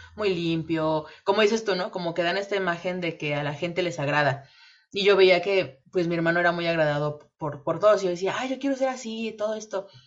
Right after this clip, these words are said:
Pero no podía. Entonces, me acuerdo haber visto animes y decir, "A ver, voy a tomar nota de cómo son para yo poder ser así". Pero, al fin y al cabo, siempre decía una cosa. O sea, mi impulsividad salía demasiado a flote. O sea,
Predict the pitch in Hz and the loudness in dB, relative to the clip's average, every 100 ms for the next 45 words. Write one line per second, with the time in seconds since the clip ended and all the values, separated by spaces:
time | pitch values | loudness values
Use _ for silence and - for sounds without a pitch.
0 | _ _ - 220 240 254 277 311 285 - | _ _ 0 4 4 4 4 6 4 2
1 | - - _ - 247 240 240 247 254 269 | -6 -20 _ -8 -6 2 2 4 6 6
2 | 254 254 254 262 233 202 240 285 - _ | 6 2 0 0 2 2 2 0 -10 _
3 | _ - 202 190 190 202 190 180 202 202 | _ 0 4 4 2 -2 0 2 2 2
4 | 254 262 220 214 208 202 208 226 196 190 | 0 2 4 4 4 2 4 4 2 -2
5 | 202 208 196 185 226 185 165 170 175 185 | -2 -2 0 -2 -2 0 2 0 -4 -2
6 | 180 175 190 185 185 - - _ _ _ | -2 0 0 0 -6 -10 -14 _ _ _
7 | _ _ _ - 208 214 - 190 214 220 | _ _ _ 2 6 6 4 -2 0 0
8 | 208 202 208 220 - 226 202 180 170 160 | 4 4 4 2 -2 -6 0 0 0 -4
9 | 151 156 156 147 143 - - 165 151 - | -4 -8 -4 -2 -2 -2 -2 0 0 -2
10 | _ - 202 196 190 190 190 180 165 156 | _ -12 -8 -2 -2 0 0 4 2 0
11 | - 160 160 143 143 139 - 160 185 226 | -2 -2 -2 -4 -4 -8 -6 -6 0 0
12 | 220 202 190 185 180 - - - _ _ | 0 2 2 2 -2 -12 -20 -20 _ _
13 | - 185 185 190 180 - - | -2 0 4 4 4 0 -12